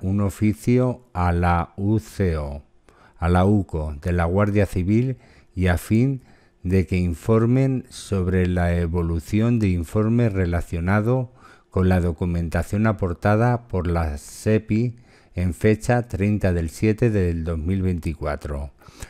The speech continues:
Finalmente, el juez ha acordado citar como testigo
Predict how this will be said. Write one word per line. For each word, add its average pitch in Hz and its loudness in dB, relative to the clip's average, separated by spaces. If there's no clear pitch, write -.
Finalmente, 95 2
el 87 -2
juez 117 0
ha 101 4
acordado 101 0
citar 98 0
como 90 -2
testigo 104 -2